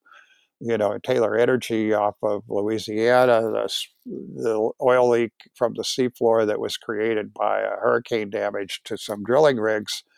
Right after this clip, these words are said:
uh, has continued for beyond a decade now. Uh, you can make accidents happen with offshore drilling that never stop and that we have virtually no response for. So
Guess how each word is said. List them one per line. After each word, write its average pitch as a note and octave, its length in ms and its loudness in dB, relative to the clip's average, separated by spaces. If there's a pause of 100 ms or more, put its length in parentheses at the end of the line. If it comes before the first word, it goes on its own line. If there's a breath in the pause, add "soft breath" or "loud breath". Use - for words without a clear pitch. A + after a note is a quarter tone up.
(340 soft breath)
uh, G#2+ 340 4
has A#2 260 0
continued A2 680 -4
for G#2 380 -4
beyond G#2+ 360 0
a G#2 60 -6
decade A2 580 -2
now. G#2+ 380 0 (580 loud breath)
Uh, B2+ 140 0
you D3 160 2
can E3 220 -4
make E3+ 200 4 (320)
accidents D3+ 640 2
happen C3 680 2
with A#2+ 160 0
offshore B2 360 2
drilling A2+ 380 2
that A2+ 240 0
never B2 500 0 (180)
stop C3+ 600 0 (100)
and A2+ 380 2
that A#2 160 -4
we A2+ 160 -2
have A2 300 4 (440)
virtually A#2 540 2
no A2+ 180 2
response B2 600 0
for. G#2+ 380 -4 (600 loud breath)
So B2 520 4